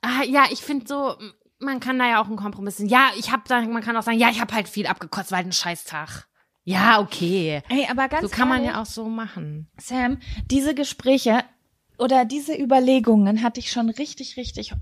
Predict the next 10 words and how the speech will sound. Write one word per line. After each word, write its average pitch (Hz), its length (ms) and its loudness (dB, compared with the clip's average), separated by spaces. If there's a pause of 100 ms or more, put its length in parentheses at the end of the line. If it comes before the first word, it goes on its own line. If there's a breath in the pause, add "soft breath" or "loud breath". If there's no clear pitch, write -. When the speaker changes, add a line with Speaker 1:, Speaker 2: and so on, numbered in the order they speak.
Speaker 2:
häufig 220 400 -6
und 208 100 -2
ich 226 160 -8
hatte 254 220 -4
auch 220 100 -6
sehr 254 420 -4
häufig 277 400 0
schon 240 160 4
Diskussionen 220 840 4
dazu 185 540 0